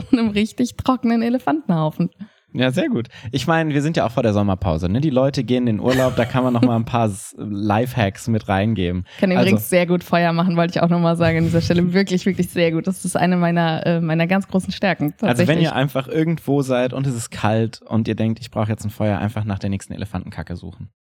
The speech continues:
Speaker 1: Ja.
Speaker 2: Anyway, <laughs> back to topic.
Speaker 1: <laughs> Ja, nee, äh, wir schreiben denen kein Einschreiben.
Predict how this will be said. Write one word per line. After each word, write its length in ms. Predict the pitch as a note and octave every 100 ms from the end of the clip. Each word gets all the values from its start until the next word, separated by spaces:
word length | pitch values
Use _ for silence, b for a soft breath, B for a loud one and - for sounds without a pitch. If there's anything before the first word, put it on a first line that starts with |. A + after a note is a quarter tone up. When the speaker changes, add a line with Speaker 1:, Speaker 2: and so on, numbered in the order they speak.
| _ _ _ _ _ -
Speaker 1:
Ja. 240 | F#3+ D3+ - _ _ B B B B
Speaker 2:
Anyway, 320 | B2 C#3 G2 - A2 A#2
<laughs> 240 | - F3
back 300 | D#3+ E3 -
to 160 | G3 A3
topic. 640 | F3 D#3 F#3 B2+ A#2+ C3 A3+
Speaker 1:
<laughs> 40 | B B B B -
Ja, 220 | G3 D#3+ -
nee, 300 | G#3+ A#3 -
äh, 180 | G3 G3+
wir 120 | A3+
schreiben 300 | - A3 C4+
denen 120 | A3
kein 180 | G3 B3
Einschreiben. 600 | - G3 - F#3+ F#3 A#3+